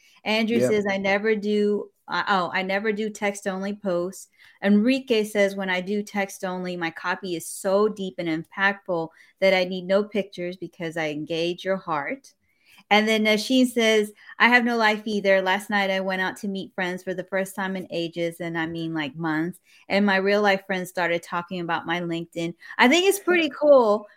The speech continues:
Speaker 1: I went to a reception and I had somebody come up to me and said, "I watch your lives.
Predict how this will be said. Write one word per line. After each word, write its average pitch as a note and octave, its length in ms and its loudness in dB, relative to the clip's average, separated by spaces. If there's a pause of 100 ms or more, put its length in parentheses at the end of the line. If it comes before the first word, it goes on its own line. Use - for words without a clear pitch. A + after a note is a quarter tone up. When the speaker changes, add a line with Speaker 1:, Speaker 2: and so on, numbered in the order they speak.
(120)
Speaker 1:
I G#3 100 4
went D#4 240 4
to F4 140 0
a D#4+ 40 2
reception C#4 760 2
and G#3 220 -2
I G#3 80 2
had B3+ 360 2
somebody C4+ 340 -2
come B3 260 0
up A3+ 240 -2
to B3+ 100 -2
me G3 360 -4
and F#3+ 120 -8
said, G3 400 0 (300)
"I G3+ 140 4
watch A3+ 340 0
your A#3+ 120 -2
lives. E3+ 580 -4